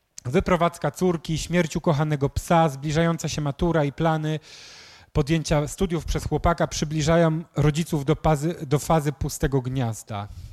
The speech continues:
Czyli patrzcie państwo, jak spojrzymy na tę całą rodzinę, to mamy tak.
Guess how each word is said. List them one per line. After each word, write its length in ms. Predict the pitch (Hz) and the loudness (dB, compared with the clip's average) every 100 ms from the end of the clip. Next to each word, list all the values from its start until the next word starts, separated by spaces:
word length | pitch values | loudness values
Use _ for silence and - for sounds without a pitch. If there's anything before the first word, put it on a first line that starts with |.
| - | -6
Czyli 200 | 165 175 | -4 0
patrzcie 320 | 175 - 147 | 0 0 -2
państwo, 280 | 135 120 143 | -2 -4 -6
jak 100 | - | -6
spojrzymy 360 | 156 147 226 | -4 -2 0
na 80 | 180 | -2
tę 140 | - 156 | -4 -2
całą 280 | 180 165 | 0 2
rodzinę, 360 | 151 127 120 127 | 0 -2 -6 -4
to 100 | 160 | -2
mamy 220 | 147 139 | 0 0
tak. 320 | - 98 - | -2 -6 -8